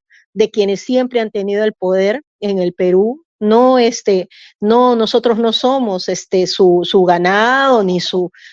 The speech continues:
ni, ni su masa, este, eh, a la, a la que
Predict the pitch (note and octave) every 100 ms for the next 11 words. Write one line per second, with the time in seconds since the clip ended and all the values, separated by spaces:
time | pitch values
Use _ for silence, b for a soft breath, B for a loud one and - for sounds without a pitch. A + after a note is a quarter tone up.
0 | B - G3 F#3+ F3+ F#3 F#3+ G3 F3 F3+
1 | G3 A#3 A3+ A#3 A3 G3+ F3+ D#3+ - E3+
2 | E3 - F#3 E3+ E3 D#3+ E3 _ _ _
3 | - F#3+ F3 F3 - F#3 E3 F#3 E3